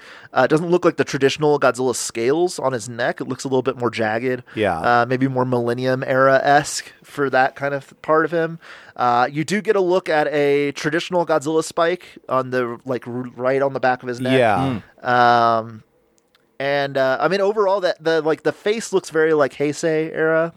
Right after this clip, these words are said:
Speaker 1: kind of.
Speaker 2: Yeah.
Speaker 1: Um, so I think we're gonna get. I, uh, m-, uh, me and my friend Julio were actually talking about this the other day, but I think we're gonna get a very traditional looking Godzilla.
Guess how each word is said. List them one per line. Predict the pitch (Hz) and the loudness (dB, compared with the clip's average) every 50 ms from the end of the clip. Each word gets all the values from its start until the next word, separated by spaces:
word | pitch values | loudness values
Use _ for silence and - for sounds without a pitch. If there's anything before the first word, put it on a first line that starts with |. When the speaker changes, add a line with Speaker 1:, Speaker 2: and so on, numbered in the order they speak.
| - | -8
Speaker 1:
kind | - 165 165 156 151 | -6 -4 -2 0 2
of. | |
Speaker 2:
Yeah. | 160 160 147 131 123 110 87 76 71 _ _ - | 2 2 2 0 0 -2 -4 -6 -12 _ _ -14
Speaker 1:
Um, | - - 120 120 117 117 113 117 113 110 113 110 113 110 110 110 _ _ _ _ _ _ _ | -10 -6 -4 -2 0 0 0 0 -2 -4 -6 -8 -10 -12 -16 -18 _ _ _ _ _ _ _
so | - - - - 151 135 127 123 123 120 120 120 113 - _ _ - - - _ _ _ _ _ _ _ | -14 -8 -4 0 2 4 6 6 6 4 2 2 0 -4 _ _ -20 -20 -20 _ _ _ _ _ _ _
I | - 160 151 | 2 2 2
think | - 240 277 - | 2 0 0 2
we're | 302 302 | 0 0
gonna | 247 294 269 254 | 2 2 0 0
get. | 196 226 226 - | 2 0 0 2
I, | - 180 180 | 4 2 2
uh, | 185 180 160 156 - | 2 0 -4 -6 -6
m-, | 147 180 180 202 185 180 - | -8 -8 -8 -12 -14 -12 -8
uh, | - 180 180 | -6 -6 -4
me | 180 196 220 | -2 -2 0
and | 220 | 2
my | 208 190 | 2 2
friend | - 202 185 151 | 2 0 0 0
Julio | 160 170 175 165 | 0 2 4 4
were | 156 143 | 6 6
actually | 139 135 131 - 151 | 4 4 2 0 0
talking | 139 143 139 131 | 0 0 2 2
about | 135 131 | 0 -2
this | - 127 - | -2 -4 -4
the | 143 139 | -2 -2
other | 123 123 | 0 0
day, | 131 127 | 0 0
but | 123 127 | 0 0
I | 127 123 131 | 0 0 0
think | 135 - 208 208 | 0 -2 -2 -2
we're | 240 240 | -2 -2
gonna | 214 233 196 | 0 0 0
get | 170 180 151 | 2 2 2
a | 127 | 2
very | 120 131 139 151 147 | 4 2 2 2 2
traditional | 131 - - 135 123 123 123 - - 143 143 127 117 | 0 -2 -6 -6 -6 -6 -6 -6 -4 -4 -4 -4 -4
looking | 110 120 117 - 131 127 | -6 -8 -8 -8 -8 -8
Godzilla. | 123 123 120 110 107 104 104 107 131 175 226 254 262 | -6 -4 -4 -4 -6 -8 -6 -4 -2 0 0 0 -2